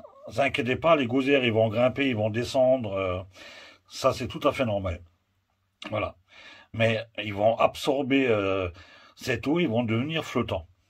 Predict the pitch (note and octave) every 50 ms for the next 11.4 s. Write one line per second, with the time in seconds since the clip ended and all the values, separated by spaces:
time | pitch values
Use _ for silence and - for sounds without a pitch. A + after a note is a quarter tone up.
0 | _ _ _ _ _ _ _ _ _ _ _ _ - - - _ _ - _ -
1 | - - - _ _ _ - F#2 A2 C3+ C#3+ C3+ - - _ _ _ _ _ _
2 | _ _ _ - - - - - - - - - - - - - - - - -
3 | - - - - - - - - - - - F#2+ G#2 G2+ F#2+ A2+ C#3 D3+ C3+ C3
4 | A#2+ A#2 B2 A#2+ A2+ - - B2+ - - - B2+ A2 G#2 F#2+ - A2 F#2+ G#2+ G2
5 | F2+ - - F#2+ G2 A2 B2+ C#3 C#3+ C#3+ C3 - - G2+ G2 F#2 G2 A#2 B2+ C#3+
6 | D#3+ E3 E3 D#3 B2+ A2 A2 G2 E2+ F2 - - - _ _ _ _ _ - -
7 | - - _ _ _ _ _ - - - - _ _ - - - - - - _
8 | _ - - - - _ _ - - - - - _ _ _ - - G#2+ G#2+ -
9 | - D#3 D3+ - - D3 A2+ G2 G#2 G#2 G2+ - - - _ _ _ - - -
10 | - - - - - - - - _ - _ - - - - - - - - -
11 | - - - A#2+ A#2+ A#2 A2 -